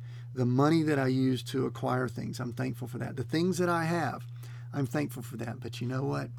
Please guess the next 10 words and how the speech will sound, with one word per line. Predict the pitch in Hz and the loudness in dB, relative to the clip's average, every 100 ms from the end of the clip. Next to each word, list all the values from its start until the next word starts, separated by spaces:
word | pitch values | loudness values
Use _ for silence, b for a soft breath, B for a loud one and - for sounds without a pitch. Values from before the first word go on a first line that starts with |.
| B B B B B | B B B B B
They're | - 135 | -6 -4
just | 143 131 | -2 -4
something | - 131 123 131 | -4 -4 -2 -4
I'm | 117 | -2
a | 120 | -4
steward | - - 165 165 | -4 -4 -2 -2
over, | 165 165 160 156 B B B - | -2 -2 -2 -4 B B B -4
and | 120 | -2
I | 127 | 0
wanna | 135 120 117 | 0 -2 -2